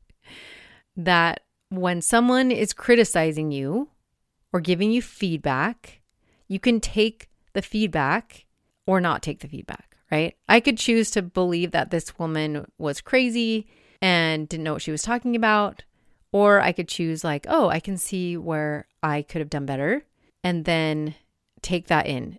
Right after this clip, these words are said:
in, in a good way and not try to just drain my confidence.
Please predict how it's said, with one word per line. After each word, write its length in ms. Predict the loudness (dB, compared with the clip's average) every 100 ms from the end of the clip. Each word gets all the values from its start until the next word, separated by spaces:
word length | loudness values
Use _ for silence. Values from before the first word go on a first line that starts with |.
| _ -6
in, 220 | -4 -4 -4
in 120 | -4
a 60 | -2
good 360 | 0 0 0
way 320 | -6 -8 -14 _ _ _ -6
and 160 | -4
not 240 | -2 -4 -4
try 180 | -4
to 100 | -4
just 360 | -6 -10 -10 -12
drain 280 | -6 -6 -4
my 100 | -8
confidence. 760 | -4 -4 -4 -6 -10 -12 -16